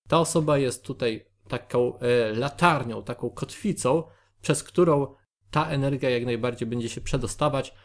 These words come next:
i my będziemy wówczas osobami, które stwierdzą: „No tak, faktycznie, nie dość, że mówi o tym, to ja teraz jeszcze zaczynam to widzieć, odczuwać. No faktycznie tak, tak jest”. I koło się napędza,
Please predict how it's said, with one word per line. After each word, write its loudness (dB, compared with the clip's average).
i -2
my 2
będziemy 0
wówczas -4
osobami, 0
które -2
stwierdzą: 0
„No 4
tak, 0
faktycznie, -4
nie 2
dość, 0
że 2
mówi 2
o -2
tym, 0
to 2
ja 6
teraz 0
jeszcze 0
zaczynam -2
to -2
widzieć, 0
odczuwać. -2
No 2
faktycznie -2
tak, -6
tak -2
jest”. -4
I -2
koło 4
się -2
napędza, 2